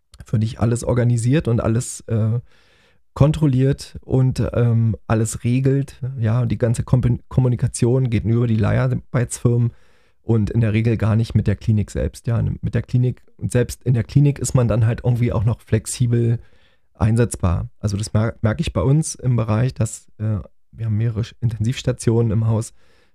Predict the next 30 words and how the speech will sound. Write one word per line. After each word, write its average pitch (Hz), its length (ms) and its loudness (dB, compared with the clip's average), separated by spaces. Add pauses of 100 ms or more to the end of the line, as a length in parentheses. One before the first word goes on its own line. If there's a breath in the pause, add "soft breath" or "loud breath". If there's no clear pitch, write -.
dass - 320 -4
der 107 520 -2
Leasingpfleger, 113 720 0
der 101 140 0
für - 180 -4
die 98 260 -2 (440)
Station - 500 -2
A 131 440 0 (480 soft breath)
gebucht 123 420 2
ist, 131 320 0
äh, 117 480 0 (280)
auch 110 320 0
wenn 120 100 4
er 110 100 2
da 101 280 2
vor - 180 -2
Ort 90 200 -2
ankommt, 107 680 0
eventuell 98 400 0
im 92 220 -4 (120)
Klinik - 420 -2
oder 110 160 -6
in 95 80 -2
der 101 100 -6
Station - 360 -4
B - 180 -2
arbeiten - 320 -6
muss, - 220 -16 (180)
zum - 140 -6
Beispiel. - 260 -12